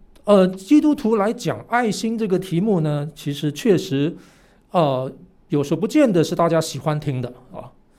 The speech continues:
那对基督徒本身来讲，有时候也不太想要讲爱心，因为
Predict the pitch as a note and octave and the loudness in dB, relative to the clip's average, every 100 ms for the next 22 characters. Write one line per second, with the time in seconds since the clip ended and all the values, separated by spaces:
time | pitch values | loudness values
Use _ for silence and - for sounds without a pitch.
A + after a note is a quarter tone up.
0 | _ _ _ _ _ A3 F3 - - - | _ _ _ _ _ 0 0 -2 -8 0
1 | C#4 B3+ - D4+ D4+ B3+ B3+ B3+ C3+ B2 | 0 0 2 4 4 0 -4 -2 -2 -2
2 | - G#3 C4 D3+ D3+ A#2+ C3+ D3 - _ | 0 2 4 0 0 -4 -4 -6 -6 _
3 | _ _ _ _ _ _ D3+ C3+ B2+ C3 | _ _ _ _ _ _ 2 2 2 -2
4 | D#3+ G#3+ F#3+ C3 B2+ - - G#3 G3+ G3+ | -2 2 2 2 -4 -12 -8 -6 -2 0
5 | C#3+ - A#2+ C#3+ C3 C3 B2 C3+ G#2+ - | 0 0 -4 -2 -4 -4 -8 -8 -10 -10
6 | A2 D3 _ _ - - - G#3 G#3+ F3 | -14 -16 _ _ -20 -10 2 6 6 4